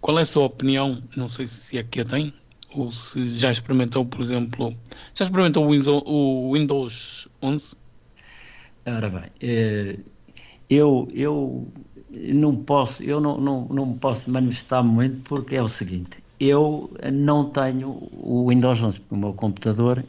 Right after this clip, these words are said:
Speaker 2: é um computador que tem sete anos e, e, portanto, eh, eu sei que eu, eu, eu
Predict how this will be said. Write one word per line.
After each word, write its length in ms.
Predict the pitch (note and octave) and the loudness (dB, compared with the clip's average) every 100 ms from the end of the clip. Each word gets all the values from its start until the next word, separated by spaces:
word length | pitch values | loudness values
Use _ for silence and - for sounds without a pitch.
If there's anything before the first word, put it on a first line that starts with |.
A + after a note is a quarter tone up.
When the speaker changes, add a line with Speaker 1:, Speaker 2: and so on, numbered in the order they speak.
| - | -6
Speaker 2:
é 100 | G#2+ | -6
um 60 | |
computador 500 | G2 G#2 F#2+ A2 A2 | -4 -4 -4 -2 -2
que 80 | G2+ | -2
tem 220 | - G2 | -2 -2
sete 380 | F#2 - G2 G2+ | -2 -2 -2 0
anos 380 | A2+ C3+ C3 - - - - - - | 0 0 -4 -14 -20 -20 -20 -16 -6
e, 480 | A2 A2 G2+ G2+ F#2+ | -2 0 0 0 -2
e, 20 | |
portanto, 540 | F#2+ - G#2 F#2+ G#2 G#2 - - - - - | -4 2 2 2 -2 -8 -12 -16 -16 -18 0
eh, 640 | B2+ A#2+ A#2 A#2 A2+ - - - - | 4 6 6 4 2 0 -10 -20 -14
eu 280 | - E3+ E3 | 0 4 4
sei 300 | - D#3+ D#3 | 0 0 -2
que 120 | - - | -2 -4
eu, 240 | C#3 C3 C3 | -2 -2 0
eu, 260 | B2+ A#2 | -2 -2
eu 520 | B2 A#2+ A2 A2 D2+ | -4 -4 -4 -8 -12